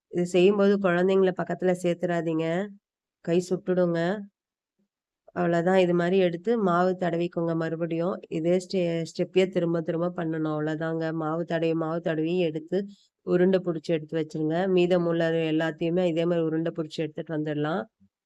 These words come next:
அவ்வளவுதாங்க, ரெடி ஆயிருச்சு. நீங்களும் செஞ்சு பாருங்க. செஞ்சு பார்த்துட்டு எப்படி வந்ததுன்னு கமெண்ட் பண்ணுங்க.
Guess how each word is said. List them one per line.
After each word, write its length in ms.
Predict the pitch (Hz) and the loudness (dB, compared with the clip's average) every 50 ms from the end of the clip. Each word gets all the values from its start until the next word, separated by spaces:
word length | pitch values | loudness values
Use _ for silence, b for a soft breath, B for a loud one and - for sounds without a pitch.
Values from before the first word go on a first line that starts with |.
| _ _ _ _ _ _ _ _ _ _ - | _ _ _ _ _ _ _ _ _ _ -2
அவ்வளவுதாங்க, 520 | - 170 170 170 170 160 170 170 175 180 180 180 | 0 2 4 4 2 2 2 2 4 4 4 4
ரெடி 300 | 170 170 165 160 170 175 | 4 2 2 2 2 2
ஆயிருச்சு. 520 | 175 175 170 165 156 156 - - - 165 170 196 220 - - _ _ _ _ _ _ _ _ _ _ _ _ _ _ _ _ _ _ _ _ _ _ _ _ _ _ _ _ _ _ _ _ _ _ _ - | 4 4 2 0 -2 -4 -8 -6 -2 -2 0 0 -2 -4 -10 _ _ _ _ _ _ _ _ _ _ _ _ _ _ _ _ _ _ _ _ _ _ _ _ _ _ _ _ _ _ _ _ _ _ _ 0
நீங்களும் 480 | - 185 190 190 185 185 185 196 196 202 | 4 6 6 8 8 8 6 6 4 2
செஞ்சு 260 | 190 180 180 185 190 | 2 2 2 0 0
பாருங்க. 360 | 185 190 175 156 160 160 160 160 170 208 220 - 208 | 0 0 0 0 0 -2 -2 -2 -2 -4 -4 -6 -4
செஞ்சு 300 | - 190 180 190 180 196 | 0 2 2 2 2 0
பார்த்துட்டு 380 | 202 185 165 156 175 175 190 185 | -2 -2 -2 -2 0 2 2 2
எப்படி 240 | 175 165 160 180 190 | 2 2 2 2 4
வந்ததுன்னு 480 | 185 185 175 170 170 160 160 165 185 208 | 4 4 2 2 0 -2 0 0 0 0
கமெண்ட் 380 | 202 190 165 160 165 170 180 180 | -2 -2 -2 0 0 -2 -2 -2
பண்ணுங்க. 340 | 185 170 160 160 156 156 | -2 -2 -2 0 -2 -2